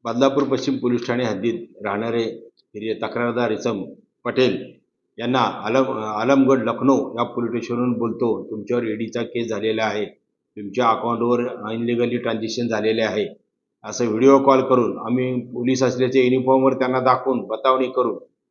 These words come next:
त्यांना भीती घालून, त्यांच्याकडून एकदा पाच लाख रुपये, एकदा आठ लाख रुपये, एकदा चार लाख रुपये,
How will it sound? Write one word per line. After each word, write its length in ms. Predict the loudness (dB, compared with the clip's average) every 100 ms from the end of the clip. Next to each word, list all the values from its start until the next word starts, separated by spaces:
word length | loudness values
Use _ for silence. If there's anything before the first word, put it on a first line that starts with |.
| _
त्यांना 200 | -4 -2
भीती 280 | 0 2 6
घालून, 420 | 6 4 0 -6
त्यांच्याकडून 800 | -14 _ -10 -6 -2 0 2 4
एकदा 260 | 2 4 2
पाच 300 | 4 0 4
लाख 120 | 2
रुपये, 580 | 4 2 2 2 0 -6
एकदा 200 | -4 0
आठ 280 | 2 2 0
लाख 160 | -2 0
रुपये, 500 | 0 2 0 -2 -12
एकदा 200 | -6 -4
चार 280 | -2 0 2
लाख 140 | 0 0
रुपये, 280 | -4 -4